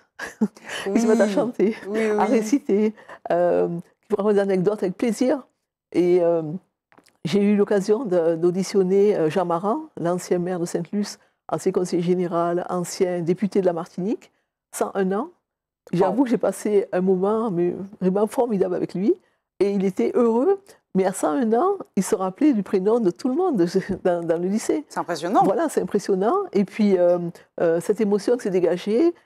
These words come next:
Speaker 1: il avait beaucoup de plaisir à me raconter ça. C'était pas pour lui une corvée, au contraire. Et quand je lui ai dit que j'allais écrire un ouvrage, il m'a dit, ben, « Félicitations, parce qu'il fallait le faire, il fallait oser s'attaquer à ce monument. »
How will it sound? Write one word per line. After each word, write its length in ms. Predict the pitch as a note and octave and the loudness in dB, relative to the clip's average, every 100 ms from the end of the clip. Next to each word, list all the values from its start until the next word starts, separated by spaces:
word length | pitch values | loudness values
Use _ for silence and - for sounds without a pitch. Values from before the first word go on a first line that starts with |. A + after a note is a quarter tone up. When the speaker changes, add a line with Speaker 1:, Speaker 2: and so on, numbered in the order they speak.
| _ | _
Speaker 1:
il 120 | F3+ F3 | -2 0
avait 100 | F#3 | 2
beaucoup 240 | A3 C4+ | 0 -2
de 60 | A#3+ | -2
plaisir 380 | A3+ G#3+ B3 G3+ | -2 0 0 0
à 60 | |
me 80 | F3 | -2
raconter 360 | F3 F3+ G3 A#3 | -2 -2 -2 -2
ça. 240 | - B3+ - - _ | -2 -4 -6 -20 _
C'était 160 | G3 | 0
pas 120 | - - | 0 0
pour 140 | G3 | 0
lui 60 | G3 | 0
une 80 | F#3+ | -2
corvée, 460 | B3 G3 A#3+ D#4 - _ | -2 0 0 0 -4 _
au 80 | F#3+ | -4
contraire. 420 | F#3+ F#3 C#4 F4 - _ _ - | -2 -2 -2 -2 -6 _ _ -6
Et 60 | F#3 | -2
quand 140 | A#3 | -2
je 120 | A3+ | 0
lui 160 | G3+ G#3+ | 0 0
ai 60 | |
dit 120 | F#3 G3+ | 2 0
que 60 | |
j'allais 180 | G3+ F3+ | 2 2
écrire 340 | F#3 - B3 A#3+ _ - | 0 0 0 0 _ -6
un 80 | F3 | 0
ouvrage, 480 | F3 F#3 E4 C#4+ F#3 - _ - | 0 0 0 -2 -4 -12 _ -6
il 100 | F3 | 0
m'a 120 | F#3 | 0
dit, 120 | F3+ F3+ | 0 0
ben, « 100 | E3+ | 0
Félicitations, 800 | C4 A#3 - G#3 G3 A3 B3 D4+ | -2 -4 -2 -2 0 0 0 0
parce 160 | F#3 | -2
qu'il 360 | - D3 - F#3+ | 0 0 0 0
fallait 200 | F#3 G#3 | 0 2
le 100 | G#3 | 2
faire, 280 | - - F3 | 0 -2 -2
il 40 | |
fallait 180 | - F#4 | 0 2
oser 240 | G4+ F#3 A3+ | 4 2 0
s'attaquer 540 | A#3 G3 - C#4+ A3 | 0 -2 -2 0 2
à 80 | G3+ | 0
ce 120 | G3+ | -2
monument. » 460 | F3+ G3+ G3 G#3+ | -2 -2 -2 -4